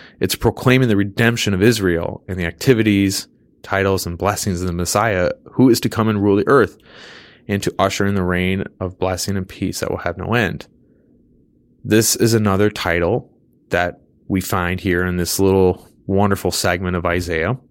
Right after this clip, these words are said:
And again, there's many more scattered, right? I mean, these are just a few. We can do a whole series on the names of Christ and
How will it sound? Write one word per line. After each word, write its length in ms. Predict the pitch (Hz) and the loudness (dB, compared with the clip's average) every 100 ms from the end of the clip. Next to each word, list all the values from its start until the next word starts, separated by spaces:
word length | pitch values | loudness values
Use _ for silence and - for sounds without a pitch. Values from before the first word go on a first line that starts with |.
| _ _ - - - - - - | _ _ -18 -16 -16 -20 -20 -4
And 200 | 120 123 | 2 2
again, 300 | 117 110 95 | 4 2 4
there's 200 | 101 92 | 2 2
many 380 | 104 110 110 101 | 2 2 4 2
more 520 | 87 85 82 87 - _ _ - | 0 0 -2 -4 -14 _ _ -14
scattered, 680 | - - 90 85 85 82 - _ _ - _ | -8 -4 0 0 0 -2 -6 _ _ -20 _
right? 340 | 90 87 87 - | -4 -2 -2 -4
I 60 | 95 | -2
mean, 160 | 95 | 0
these 220 | 98 110 101 | 2 2 0
are 60 | |
just 260 | 90 101 - | -2 -2 -2
a 40 | |
few. 500 | - - 95 76 - _ - - _ - - - - - - | -6 -2 0 0 -4 _ -20 -20 _ -20 -18 -20 -20 -20 -6
We 180 | 107 110 | 0 2
can 180 | 107 101 | 2 2
do 340 | 98 98 98 | 4 4 4
a 120 | - | 2
whole 180 | - 120 | 2 2
series 440 | - 107 95 95 90 | 2 2 2 2 0
on 160 | 92 | -2
the 60 | 87 | -2
names 280 | 82 87 82 | -2 -2 -4
of 100 | - | -6
Christ 460 | - 82 85 - | -2 0 -2 -4
and 240 | 82 82 | -10 -12